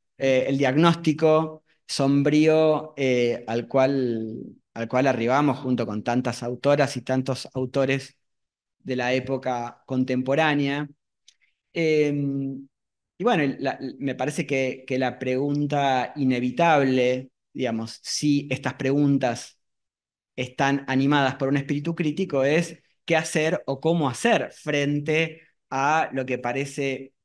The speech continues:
una encerrona más de el, de la racionalidad neoliberal de la que hablábamos al comienzo, ¿no? Como, bueno, eh,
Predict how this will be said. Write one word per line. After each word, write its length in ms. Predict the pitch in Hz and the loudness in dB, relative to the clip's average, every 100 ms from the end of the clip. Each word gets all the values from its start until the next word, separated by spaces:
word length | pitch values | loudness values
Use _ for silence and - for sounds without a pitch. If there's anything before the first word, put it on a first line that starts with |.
| _ _ | _ _
una 220 | 151 147 | -2 0
encerrona 600 | 147 143 131 - 143 143 | 0 -2 -4 -2 -2 -2
más 580 | 131 143 151 151 - - - | 0 0 0 -4 -10 -16 -8
de 520 | 131 135 139 135 _ _ | -4 -2 -4 -6 _ _
el, 580 | 131 120 113 113 110 - _ _ - _ _ | -8 -8 -8 -10 -14 -18 _ _ -20 _ _
de 100 | 131 | -6
la 120 | 127 | -4
racionalidad 600 | 123 117 - 127 123 131 | -6 -10 -10 -8 -6 -4
neoliberal 420 | 139 131 127 127 135 | -2 0 0 0 0
de 60 | |
la 80 | 127 | -2
que 80 | 120 | -4
hablábamos 520 | 123 123 127 120 - | -6 -4 -6 -8 -14
al 140 | - 131 | -14 -8
comienzo, 600 | 123 143 131 120 117 - | -2 -2 -2 -4 -10 -12
¿no? 240 | - - | -10 -10
Como, 200 | - 120 | -10 -12
bueno, 180 | 117 - _ _ _ _ _ _ _ _ _ _ _ _ | -12 -16 _ _ _ _ _ _ _ _ _ _ _ _
eh, 680 | 151 147 131 123 120 - - | -2 0 0 -2 -4 -10 -12